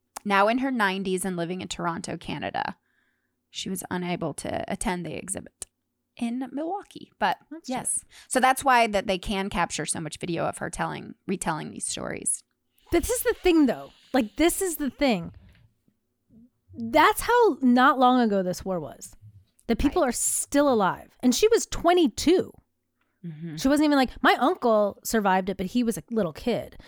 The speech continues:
Speaker 2: So he doesn't, you know, he has m-, some memories, I think, but nothing, like, he wasn't an adult person that can retell this, this is what happened.
Speaker 1: Mm-hmm.
Speaker 2: There are still people that were adults during this war who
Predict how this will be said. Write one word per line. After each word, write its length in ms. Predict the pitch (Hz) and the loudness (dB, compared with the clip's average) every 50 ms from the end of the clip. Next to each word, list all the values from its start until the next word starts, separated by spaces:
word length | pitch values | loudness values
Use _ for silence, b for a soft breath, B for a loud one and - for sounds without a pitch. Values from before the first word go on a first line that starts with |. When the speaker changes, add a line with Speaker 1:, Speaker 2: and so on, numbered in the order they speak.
| B B | B B
Speaker 2:
So 140 | B - 214 | B -2 0
he 200 | 214 - 233 247 | 0 2 2 2
doesn't, 340 | 220 226 202 - 190 185 - _ - | 2 2 0 0 -4 -6 -8 _ 0
you 80 | 240 | 2
know, 60 | 220 | 4
he 100 | 208 208 240 | 4 4 4
has 100 | 208 170 | 2 4
m-, 200 | 190 214 220 208 | 4 2 2 2
some 260 | - - 247 247 233 | 2 2 2 4 4
memories, 360 | 202 190 175 175 175 170 - | 2 0 -2 -4 -6 -8 -8
I 60 | 165 | -8
think, 200 | 160 165 165 165 - | -8 -8 -8 -8 -8
but 120 | 170 170 | -8 -6
nothing, 420 | 190 190 180 - 180 170 165 160 - - | -4 -4 -4 -4 -6 -8 -10 -10 -8 -8
like, 240 | 170 151 143 - - | -8 -8 -8 -10 -18
he 180 | - - 226 220 | -10 -6 -4 -2
wasn't 260 | 214 220 202 202 190 | 0 0 0 0 -2
an 80 | 175 | -2
adult 520 | 160 160 165 - - 208 196 196 - - - | -4 -8 -6 -4 -2 -2 -2 -2 -6 -10 -8
person 420 | - 233 220 - - 190 160 147 | -4 -4 -4 -4 -4 -6 -8 -10
that 120 | 156 165 - | -10 -12 -10
can 220 | 190 190 175 165 | -10 -10 -10 -10
retell 480 | 175 180 165 - - 214 208 190 185 180 | -10 -12 -12 -8 -6 -4 -4 -4 -4 -6
this, 260 | 170 165 - - - B B B B B B | -8 -10 -10 -12 -14 B B B B B B
this 140 | 214 196 233 | -2 0 0
is 100 | 233 196 | -2 -2
what 180 | 196 202 185 - | -4 -6 -6 -6
happened. 540 | - 202 190 185 - - 143 147 170 185 - b b b b b b b b b | -6 -6 -6 -6 -6 -10 -14 -14 -14 -16 -16 b b b b b b b b b
Speaker 1:
Mm-hmm. 300 | 196 202 185 180 175 170 | -10 -8 -8 -8 -8 -4
Speaker 2:
There 180 | 170 - 370 415 | 0 4 4 4
are 40 | 403 | 4
still 260 | - - - 403 403 | 2 2 2 2 2
people 260 | - 339 339 294 302 254 | 4 2 0 2 2 2
that 100 | 254 233 | 2 2
were 100 | 220 185 | 0 0
adults 720 | 190 175 170 _ - 247 240 151 - - - - - - _ _ _ - - - | -2 -4 -4 _ 2 2 2 2 0 -6 -10 -12 -12 -12 _ _ _ -20 -8 -4
during 260 | 220 202 190 180 175 | -2 -2 -2 -2 -4
this 200 | 170 160 - - | -6 -8 -8 -6
war 380 | 190 190 180 170 147 147 170 - _ _ _ _ _ _ _ _ _ _ _ | -4 -4 -4 -4 -4 -6 -10 -12 _ _ _ _ _ _ _ _ _ _ _
who 440 | - - 240 226 196 180 175 185 190 | -2 2 2 4 4 2 0 -4 -8